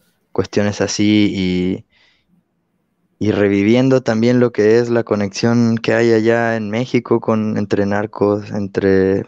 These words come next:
políticos, entre policías, que, que tienen a disposición los medios de comunicación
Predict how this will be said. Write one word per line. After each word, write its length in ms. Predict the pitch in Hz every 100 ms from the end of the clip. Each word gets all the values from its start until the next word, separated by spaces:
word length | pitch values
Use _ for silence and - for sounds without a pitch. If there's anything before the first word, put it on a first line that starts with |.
| -
políticos, 800 | 101 98 98 98 95 98 98 98 98
entre 260 | - 98
policías, 800 | - 95 95 - 104 98 101 - _ _ _ _ _ _ _ -
que, 540 | 101 95 92 92 92
que 200 | - 95 - _
tienen 320 | - 104 110 107
a 100 | 98
disposición 1080 | 92 101 98 98 104 107 107 107 107 113 _ _ _ _ _
los 180 | 98 95
medios 300 | 104 107 101
de 100 | 98
comunicación 1120 | 98 98 95 95 98 95 110 113 113 113